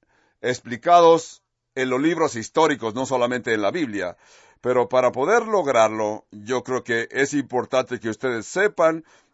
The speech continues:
qué fuentes estoy utilizando para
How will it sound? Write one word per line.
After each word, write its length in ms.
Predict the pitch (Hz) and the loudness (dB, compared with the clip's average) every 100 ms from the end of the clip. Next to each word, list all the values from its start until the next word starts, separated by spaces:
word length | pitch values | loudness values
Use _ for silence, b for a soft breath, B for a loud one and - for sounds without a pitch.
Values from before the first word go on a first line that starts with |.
| b _ | b _
qué 220 | - 160 | -4 -2
fuentes 540 | 185 143 175 175 165 135 | -2 -2 0 2 0 -6
estoy 260 | 123 147 | -2 -2
utilizando 800 | 135 120 110 107 175 190 185 190 b b - | -2 -4 -8 0 0 0 -4 -6 b b -6
para 280 | 110 110 | -2 -2